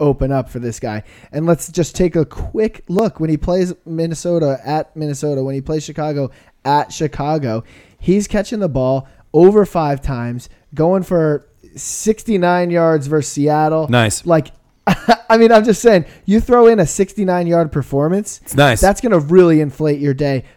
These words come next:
Speaker 1: Thirty-eight versus Chicago. And he, I've got these struggle games in here, you know what I mean? Like, at Minnesota, he really didn't do a whole lot. And
Speaker 2: No.
Speaker 1: I'm using that group of games to extrapolate out. Then he gets hurt, and people forget about him, hopefully.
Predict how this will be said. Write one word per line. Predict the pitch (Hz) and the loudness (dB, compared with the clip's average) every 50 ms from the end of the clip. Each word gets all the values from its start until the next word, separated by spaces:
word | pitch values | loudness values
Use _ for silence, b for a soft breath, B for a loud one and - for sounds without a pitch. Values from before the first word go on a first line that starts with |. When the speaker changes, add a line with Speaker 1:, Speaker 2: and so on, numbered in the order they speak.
| b - | b -6
Speaker 1:
Thirty-eight | - 202 202 202 202 196 175 170 175 185 185 165 | 0 4 6 6 6 6 6 6 4 4 2 0
versus | 165 165 156 - | -2 -4 -4 -4
Chicago. | - 151 135 160 156 151 160 160 160 165 165 165 160 b b b b b - | -6 -10 -6 -4 -4 -2 -2 -2 0 0 -2 -2 -2 b b b b b -6
And | 185 185 208 _ | -4 -4 -4 _
he, | - 233 - - | -12 -16 -10 -4
I've | 170 208 226 247 240 | 0 0 0 0 0
got | 262 247 240 - | -4 -4 -4 -6
these | 208 - | -6 -6
struggle | - - - 185 226 262 262 233 | -6 -4 0 0 0 0 0 -4
games | 170 135 127 120 120 113 113 | -4 -4 -6 -6 -8 -10 -10
in | 117 117 | -10 -8
here, | 117 123 123 120 | -8 -6 -6 -4
you | 123 143 160 | -4 -2 -2
know | 160 | 0
what | 160 160 | 0 0
I | 156 151 | 0 -2
mean? | 151 156 185 226 - b b b b | -4 -4 -6 -8 -10 b b b b
Like, | 175 175 202 | -6 -2 -2
at | 208 208 240 | -2 -2 0
Minnesota, | 247 247 233 190 - - 202 226 233 196 151 139 - _ | -2 0 0 -2 -2 0 0 2 2 2 0 -2 -6 _
he | - 190 185 | -6 -6 -4
really | 165 165 185 208 214 196 | 2 4 6 8 8 6
didn't | 190 180 170 151 | 4 2 -2 0
do | 156 175 175 170 | 0 2 2 2
a | 156 | 2
whole | 160 160 160 151 | 2 0 0 0
lot. | 170 196 202 135 - b b b b | 0 -2 -4 -6 -8 b b b b
And | - 117 117 | -6 -4 -2
Speaker 2:
No. | 117 107 | 0 0
Speaker 1:
I'm | 190 202 226 233 | 2 0 0 0
using | 214 214 226 220 208 202 180 156 135 135 | 0 0 0 0 -2 -4 -4 -6 -4 -4
that | 151 156 170 175 - - - 151 | -4 -2 -2 -4 -6 -8 -12 -6
group | 147 165 156 151 | -4 -4 -2 -2
of | 160 131 135 | -4 -6 -4
games | 151 147 143 135 131 113 - _ _ _ _ | -6 -4 -4 -4 -6 -8 -10 _ _ _ _
to | - 135 | -8 -8
extrapolate | 117 - - - 143 131 135 131 127 123 127 | -8 -4 -4 -4 -4 -4 -6 -8 -8 -6 -6
out. | 123 110 101 - b b b b b | -8 -8 -10 -12 b b b b b
Then | - 147 170 175 | -2 0 0 2
he | 170 160 | 2 2
gets | 160 156 139 - | 0 0 -2 -2
hurt, | - 175 180 180 - _ _ - | 0 0 0 0 0 _ _ -6
and | 143 139 135 131 117 - | -4 -4 -4 -4 -6 -4
people | - 147 139 - 135 | -6 -6 -6 -6 -8
forget | - 143 131 131 139 131 | -8 -6 -4 -4 -4 -4
about | 127 127 127 127 127 | -4 -6 -6 -6 -8
him, | 127 123 120 - | -8 -10 -12 -14
hopefully. | _ - 156 156 151 - - 156 156 156 151 143 - | _ -2 -2 -2 -2 -4 -8 -4 -4 -2 -4 -4 -8